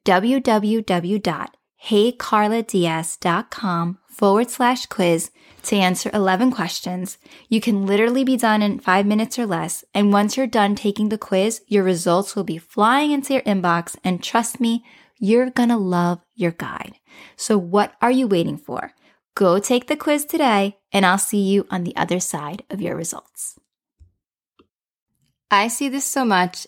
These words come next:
and it breaks my heart. It breaks my heart because as women, we already give so much of ourselves to the world, and we are our own toughest critics. I feel like it's a punishing behavior for feeling like you're not doing what you should be.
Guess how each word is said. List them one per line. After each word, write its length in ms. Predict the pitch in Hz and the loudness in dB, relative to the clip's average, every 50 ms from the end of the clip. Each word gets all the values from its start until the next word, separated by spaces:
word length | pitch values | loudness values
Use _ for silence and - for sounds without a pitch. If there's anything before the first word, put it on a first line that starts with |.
| _ - | _ -6
and 120 | - 185 | -4 -4
it 140 | 180 175 170 | -2 -4 -6
breaks 340 | - - - 104 - - - | -8 -8 -8 -8 -8 -8 -8
my 120 | 214 190 | -8 -8
heart. 340 | 170 175 - - - 90 - - _ _ _ _ _ _ _ _ _ - | -8 -8 -10 -12 -12 -14 -16 -18 _ _ _ _ _ _ _ _ _ -4
It 200 | 202 202 - - | -4 -4 -2 0
breaks 300 | - 214 214 214 - - | 0 2 2 0 0 -2
my 140 | 269 254 247 | 0 0 0
heart 400 | 233 220 220 196 180 180 - - _ - | 0 0 2 2 2 2 0 -4 _ -6
because 320 | - 202 - 214 202 - | -4 -4 -2 -4 -4 -4
as 140 | 196 180 175 | -4 -4 -2
women, 340 | 190 190 190 185 180 180 175 | -2 -2 0 0 0 0 0
we 140 | 175 180 180 | 0 0 0
already 440 | 185 175 170 202 196 214 233 226 | 0 0 0 0 2 2 2 0
give 240 | 190 - 208 196 180 | 0 0 0 0 0
so 300 | - - - - 196 214 | -2 -4 -2 0 2 2
much 260 | 226 226 226 226 - | 2 2 0 0 -2
of 80 | 240 226 | -4 -2
ourselves 560 | 220 214 214 208 - - 180 175 175 170 170 - | 0 0 0 -2 -2 0 0 2 2 0 -2 -6
to 120 | - 190 | -8 -4
the 140 | 170 185 170 | -4 -4 -2
world, 420 | 170 175 180 180 196 202 208 - - _ _ | -2 -2 0 0 -2 -2 -4 -8 -18 _ _
and 180 | - 190 196 190 | -6 -6 -4 -2
we 160 | 196 220 233 | 0 0 2
are 160 | - 202 196 | 2 2 2
our 160 | 190 180 180 - | 2 2 0 -2
own 400 | - - 196 190 190 196 196 202 - _ | -2 0 0 0 0 0 -4 -6 -8 _
toughest 560 | - - - 180 175 - 180 170 - - - - | -8 -2 -2 -2 -2 -2 -6 -8 -8 -10 -16 -12
critics. 560 | - - 180 - - - - - - - - _ _ _ _ _ _ _ _ _ _ _ _ _ _ - | -8 -6 -6 -4 -6 -8 -10 -14 -16 -16 -18 _ _ _ _ _ _ _ _ _ _ _ _ _ _ -2
I 100 | 214 214 | -2 0
feel 200 | - 262 277 277 | 2 2 2 4
like 180 | 277 285 277 | 2 2 2
it's 140 | 320 302 - | 0 0 0
a 60 | 277 | -2
punishing 520 | 269 - - 233 226 247 233 - 262 240 220 | -2 0 0 0 0 0 -2 -2 -2 0 0
behavior 560 | 214 202 196 196 190 190 208 220 196 190 180 | 0 0 0 0 0 2 2 2 2 0 0
for 140 | 170 - 180 | -2 -4 -10
feeling 400 | 170 - 190 196 196 202 202 196 | -6 -2 0 0 2 2 2 2
like 220 | 185 180 - - | 0 0 -2 -2
you're 80 | 185 180 | -2 0
not 240 | 180 175 175 180 | 0 0 0 -2
doing 240 | - 180 185 180 180 | -2 0 0 0 0
what 100 | 175 - | -2 -2
you 140 | - - 170 | -2 -4 -4
should 320 | - - - 170 - - | -4 -4 -6 -6 -8 -8
be. 260 | - - - - - | -12 -14 -14 -14 -16